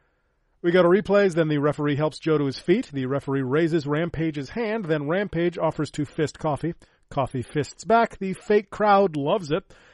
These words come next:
and Rampage leaves. The referee continues to tend to Joe Coffey as we go off the air. All right, well, that wasn't nearly as enjoyable as I'd imagined it would be.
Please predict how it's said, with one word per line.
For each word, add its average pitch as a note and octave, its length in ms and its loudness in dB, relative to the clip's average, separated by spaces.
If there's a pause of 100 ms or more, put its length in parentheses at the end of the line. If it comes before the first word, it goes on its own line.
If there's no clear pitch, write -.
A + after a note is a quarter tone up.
(120)
and A3 200 2
Rampage D3 440 4
leaves. B2 320 -2 (480)
The C#3 100 -4
referee C#3+ 400 0
continues E3 480 4
to F#3+ 80 -4
tend E3 260 2
to D#3+ 80 -4
Joe D#3+ 180 4
Coffey D3+ 540 2
as D#3 160 -8
we F3 80 -8
go A#2+ 240 -4
off A2+ 300 -10
the A#2 120 -10
air. A#2+ 280 -8 (2750)
All C#4 120 0
right, C3+ 180 0 (160)
well, A#3 260 2 (1000)
that A3+ 360 0 (480)
wasn't G#3+ 480 -4
nearly G3+ 420 0
as E3 200 -2
enjoyable E3 680 2
as D3+ 460 -8
I'd D3+ 140 -2
imagined C#3 360 -2
it A#2 120 -6
would A#2 140 -8
be. D3+ 120 -4